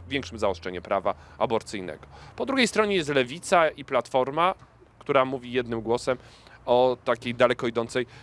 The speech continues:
często liberalizacji, e, prawa aborcyjnego. A my mówimy to, co jest możliwe. Przywrócić kompromis i na tą większość by się znalazła nawet w tym parlamencie i tym bardziej znajdzie się w kolejnym parlamencie. I nie, moim zdaniem, naszym zdaniem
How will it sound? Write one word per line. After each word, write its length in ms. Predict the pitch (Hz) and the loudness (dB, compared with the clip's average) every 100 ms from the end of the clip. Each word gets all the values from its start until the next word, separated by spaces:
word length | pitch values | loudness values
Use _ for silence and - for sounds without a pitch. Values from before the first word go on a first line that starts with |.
| - | -8
często 320 | - 120 - 127 | -2 0 0 -2
liberalizacji, 800 | 135 131 127 127 123 117 - - - - - 101 101 101 98 101 | 4 4 4 2 0 0 -4 -20 -20 -20 -10 -4 0 0 0 0
e, 40 | |
prawa 360 | - 117 98 95 | 2 0 2 0
aborcyjnego. 680 | 92 - - 80 - - - - - | -2 -8 -12 -14 -16 -20 -20 -14 -2
A 100 | 151 | 0
my 120 | 202 | 2
mówimy 400 | 226 185 214 233 - - | 0 0 0 -2 -4 -4
to, 160 | 190 220 | 0 0
co 140 | 220 | 2
jest 200 | 214 190 | 0 0
możliwe. 540 | 185 151 113 95 - - _ _ - | 0 -2 -4 -18 -20 -20 _ _ -4
Przywrócić 520 | - 147 202 - 190 | 0 2 2 0 -2
kompromis 680 | 160 135 120 113 170 - - _ _ _ _ _ - - | 0 2 0 -2 -6 -12 -20 _ _ _ _ _ -20 -12
i 80 | 196 | 0
na 160 | 165 170 | 2 2
tą 160 | 151 | 0
większość 360 | 131 135 - 127 | -2 -6 -6 -8
by 80 | 123 | -2
się 160 | 127 | -2
znalazła 440 | 110 123 117 117 113 - | 0 2 2 0 -10 -4
nawet 420 | 156 202 165 - | 4 4 4 -4
w 60 | - | -12
tym 140 | 139 | -8
parlamencie 580 | 127 110 110 107 98 - - - _ | -8 -6 -6 -6 -8 -16 -20 -20 _
i 100 | 175 | -10
tym 160 | - 180 160 | 0 2 4
bardziej 280 | 160 127 | 2 -2
znajdzie 280 | 117 120 110 | -2 -2 -2
się 120 | - | -10
w 60 | - | -8
kolejnym 360 | 113 98 95 95 | -2 -2 -2 -6
parlamencie. 640 | 101 107 104 127 - 294 - - - - - | -4 -4 -2 -4 -4 -8 -10 -20 -20 -20 -6
I 60 | 226 | 0
nie, 240 | 196 202 | 2 2
moim 300 | 175 185 208 | 2 0 0
zdaniem, 340 | 165 170 165 156 | 0 -2 -2 0
naszym 260 | 180 170 127 | -2 -2 -4
zdaniem 240 | 147 | -4